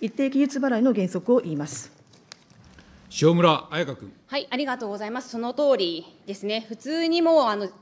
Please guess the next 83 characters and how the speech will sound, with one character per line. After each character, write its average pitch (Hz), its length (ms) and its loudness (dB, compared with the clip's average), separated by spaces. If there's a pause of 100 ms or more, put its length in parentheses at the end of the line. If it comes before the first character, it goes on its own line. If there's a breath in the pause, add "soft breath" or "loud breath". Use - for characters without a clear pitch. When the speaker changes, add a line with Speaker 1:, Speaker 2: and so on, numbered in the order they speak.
Speaker 3:
雇 240 140 -6
用 339 180 -2
実 381 180 -6
態 277 140 -2
と 208 100 -6
し 185 60 -10
て 202 100 -12
は 196 40 -14
直 311 80 -8
接 403 180 -6
雇 415 140 -4
用 339 120 0
し 294 100 -10
な 233 100 -8
く 233 80 -14
て 220 80 -6
は 185 80 -2
い 175 80 -6
け 208 120 -8
な 277 120 -8
い 269 40 -8
の 220 60 -8
だ 180 80 -8
か 180 140 -8
ら、 180 240 -2 (240 loud breath)
直 233 160 -8
接 381 200 -4
賃 427 280 -4
金 311 120 0
は 294 80 -2
C 381 220 -2
さ 285 140 -4
ん - 20 -2
に 185 60 -4
支 180 120 -10
払 285 220 -2
わ 359 80 0
れ 381 80 -2
な 285 80 -2
く - 80 -12
て 220 120 -2
は 202 200 0
い - 80 -10
け 330 140 2
な 302 120 2
い 269 160 -2
わ 254 100 -4
け 208 100 -14
で 175 80 -10
す。 - 260 -6 (420 soft breath)
ま 262 80 -4
あ、 - 40 -4
こ 302 80 2
の 320 120 4
問 302 300 0
題 294 240 -2
は 339 180 2
本 339 320 0
来 208 140 0
公 339 220 0
設 339 240 -6
秘 339 40 -10
書 311 140 -2
と 196 140 -4
し - 100 -12
て 233 240 2
雇 214 160 -2
用 226 160 2
さ 233 120 -6
れ 214 120 -4
て 196 160 -2
賃 339 300 2
金 269 160 -2
が 269 80 0
支 269 180 -10
払 294 140 -2
わ 330 100 2
れ 320 80 0
る 247 60 -2
べ 208 80 -2
き 202 100 -14
C - 260 -4
氏 - 240 -10